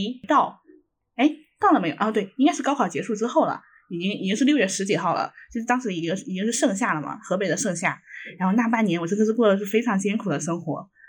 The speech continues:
不是说条件和物质艰苦，而是说整个精神方面都非常艰苦。整个衡水中学在那个炎热的夏天，就像一个在高压环境下工作的锅炉，每个人都是锅炉里面的大工人，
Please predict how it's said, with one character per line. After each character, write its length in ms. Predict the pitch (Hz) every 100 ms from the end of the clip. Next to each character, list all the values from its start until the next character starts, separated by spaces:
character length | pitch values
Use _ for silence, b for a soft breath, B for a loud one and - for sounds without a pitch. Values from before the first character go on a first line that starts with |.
| b
不 80 | -
是 80 | 233
说 140 | 269
条 240 | 302 - 175
件 180 | 233 214
和 120 | 196
物 180 | 262 214
质 100 | 165
艰 240 | 170 180
苦， 280 | 185 175 - B B B
而 100 | 208
是 60 |
说 160 | 226 208
整 180 | 202 165
个 120 | 170
精 220 | 214 254
神 180 | 233 180
方 160 | 208
面 160 | 220 180
都 100 | 165
非 140 | 170
常 160 | 175 165
艰 220 | 170 170
苦。 300 | 185 156 - _ _
整 120 | 190
个 100 | 190
衡 140 | 220 233
水 100 | 190
中 180 | 196
学 280 | 214 190 170
在 180 | 185 202
那 160 | 190 190
个 260 | 175 156
炎 220 | 160 170 175
热 140 | 196
的 80 | 196
夏 220 | 202 180
天， 140 | 190 190
就 80 |
像 200 | 202 196
一 80 | 175
个 120 | 180
在 280 | 180 190 170 165
高 200 | - 208
压 200 | 220 202
环 180 | 170 175
境 100 | 175
下 160 | 190 175
工 200 | 220 226
作 120 | 226
的 80 | 160
锅 280 | 156 208 220
炉， 320 | 147 151 - B B
每 220 | 202 170
个 100 | 220
人 200 | 233 190
都 100 | 208
是 140 | 214
锅 160 | 202 214
炉 100 | 196
里 100 | 175
面 140 | 151
的 80 | 160
大 180 | 165 160
工 200 | 180 190
人， 200 | 165 -